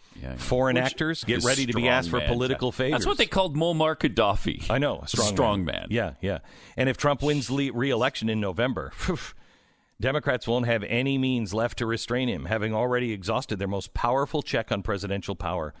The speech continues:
Speaker 1: Mm.
Speaker 2: Only the slow-moving judicial system will stand in his way now. Uh, the Constitution will be changed, they say. Trump's defense could set a precedent of that abuse of power isn't enough to impeach a president. It never has been.
Speaker 1: Mm-hmm.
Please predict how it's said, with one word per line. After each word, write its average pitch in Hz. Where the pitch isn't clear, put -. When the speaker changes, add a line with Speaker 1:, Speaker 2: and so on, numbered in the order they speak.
Speaker 1:
Mm. 73
Speaker 2:
Only 165
the 156
slow-moving 147
judicial 123
system 101
will 92
stand 123
in 123
his 117
way 127
now. 131
Uh, -
the 101
Constitution 139
will 147
be 160
changed, 196
they 87
say. 64
Trump's 135
defense 156
could 110
set 135
a -
precedent 135
of 85
that 90
abuse 101
of -
power 160
isn't 139
enough 143
to 151
impeach 139
a 135
president. 131
It 151
never 147
has 170
been. 92
Speaker 1:
Mm-hmm. 78